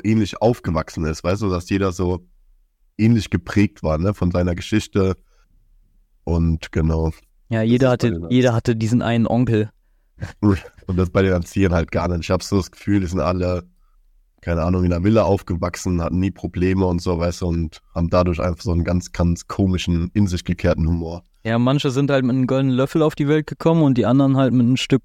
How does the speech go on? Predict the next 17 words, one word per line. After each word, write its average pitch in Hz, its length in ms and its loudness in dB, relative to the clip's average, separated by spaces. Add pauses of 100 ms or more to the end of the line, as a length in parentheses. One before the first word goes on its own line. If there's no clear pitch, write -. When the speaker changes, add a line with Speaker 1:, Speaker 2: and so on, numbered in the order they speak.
Speaker 2:
Butter. 117 400 0 (680)
Speaker 1:
<laughs> 92 40 -6 (840)
Speaker 2:
So 113 160 2
ist - 140 -2
das - 160 -4
halt 104 180 2
so. 104 280 -2 (580)
Ähm, 127 280 0
Speaker 1:
Aber 123 200 2
genug 123 220 0
über 107 220 0
Arbeit 104 280 0
geredet. 87 420 -2
Ey, 120 280 -2 (640)
Speaker 2:
Ja. 127 400 0
Speaker 1:
ich - 140 -16
hab 90 120 -8